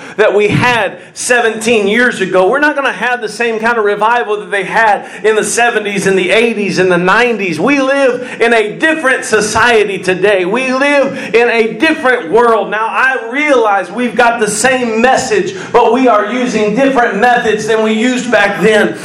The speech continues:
I realize some things that worked back then may not still be working today, but there are some methods that are working. Amen. There are some things that God intends for us to use, so we've got to have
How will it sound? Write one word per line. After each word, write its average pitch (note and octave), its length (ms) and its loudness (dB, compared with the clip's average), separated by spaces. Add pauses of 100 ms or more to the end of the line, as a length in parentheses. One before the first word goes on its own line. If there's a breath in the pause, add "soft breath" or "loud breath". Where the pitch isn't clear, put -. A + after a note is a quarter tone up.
(160 loud breath)
I C#4+ 220 4
realize D4+ 480 2
some A#3+ 180 -4
things C4 260 -2
that G3 180 -2
worked B3 320 0
back A3 320 0
then A3+ 360 0 (200 loud breath)
may B3+ 260 2
not A#3+ 260 2
still C#4 400 0
be A#3 140 -2
working A#3 460 0
today, A3 500 2
but G#3+ 200 -4
there B3 180 0
are A#3 340 0
some A3 300 -4
methods G#3+ 460 2
that G#3+ 120 2
are G#3+ 320 2
working. F3 480 -2
Amen. A#3+ 640 2
There B3+ 160 4
are C#4 220 2
some A3+ 280 -4
things A#3+ 360 0
that G#3+ 160 2
God A3 320 2
intends G#3+ 420 -2
for G#3 180 2
us F#3 180 0
to F#3+ 100 -6
use, A3+ 360 2
so G3+ 140 2
we've G3+ 180 -2
got A3+ 300 2
to G#3 80 -2
have D3+ 580 -2